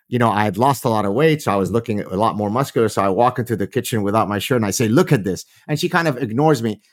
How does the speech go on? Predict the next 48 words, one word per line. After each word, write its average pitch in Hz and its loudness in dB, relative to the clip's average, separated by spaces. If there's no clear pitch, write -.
I 135 -10
said, 151 -6
"How 220 0
are 262 4
you 208 2
ignoring 143 2
this 127 0
gorgeous 156 0
guy?" 151 0
And 131 -4
then 160 0
she 151 -6
said, 151 2
"You 143 0
know 170 0
what? 175 4
We 151 -2
need 185 -4
to 151 -4
call 156 2
some 123 -4
contractors 127 -2
to 110 -4
try 143 0
to, 123 0
uh, 113 0
strengthen 160 0
the 117 0
foundations 123 0
of 101 0
this 110 -4
house 156 0
because 117 0
your 117 2
ego 147 2
seems 117 -8
to 123 -4
be 117 -4
perhaps 127 -6
too 131 -6
heavy 147 0
for 110 -6
this 92 -12
house." 85 -14
Well, 175 4
this 185 0
ability 175 2
to 135 0